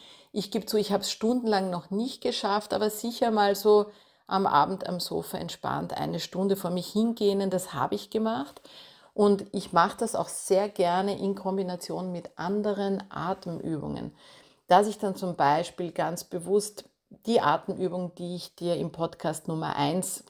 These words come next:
gezeigt habe, mache. Oder ich mache eine Quadratatmung. Dazu gibt's jetzt eh ein E-Mail. Vielleicht hast du's bekommen, wenn nicht, dann schreib mir. Oder ich mache die Dreiecksatmung.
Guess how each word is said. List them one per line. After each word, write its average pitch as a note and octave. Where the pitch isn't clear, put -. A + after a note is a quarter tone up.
gezeigt -
habe, A#2
mache. -
Oder G3
ich F3
mache E3+
eine D#3+
Quadratatmung. C3+
Dazu C#3
gibt's -
jetzt -
eh F#3
ein D#3+
E-Mail. A3+
Vielleicht F3+
hast E3+
du's -
bekommen, F3+
wenn E3+
nicht, E3
dann D#3
schreib C3+
mir. B2+
Oder F#3
ich -
mache D#3+
die F3
Dreiecksatmung. B2+